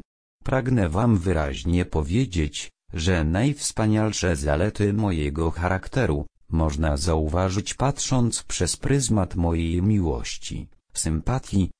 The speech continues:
uprzejmości i wyrozumiałości.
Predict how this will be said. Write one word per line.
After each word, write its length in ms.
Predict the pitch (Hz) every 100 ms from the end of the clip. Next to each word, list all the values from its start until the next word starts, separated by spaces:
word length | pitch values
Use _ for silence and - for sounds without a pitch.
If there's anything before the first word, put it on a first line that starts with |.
| _
uprzejmości 1160 | 110 104 - 95 82 107 123 - 107 92 - 92
i 80 | 82
wyrozumiałości. 1300 | 90 101 95 80 82 92 90 65 - - - -